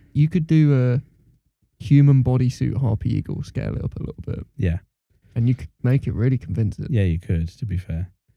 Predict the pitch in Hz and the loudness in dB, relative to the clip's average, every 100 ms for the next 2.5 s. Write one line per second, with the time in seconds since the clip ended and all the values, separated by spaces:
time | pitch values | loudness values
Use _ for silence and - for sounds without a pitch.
0 | _ _ _ _ _ - - - - - | _ _ _ _ _ -20 -20 -20 -20 -8
1 | - - _ _ _ _ _ _ _ _ | -4 -4 _ _ _ _ _ _ _ _
2 | _ _ 127 120 | _ _ -10 -8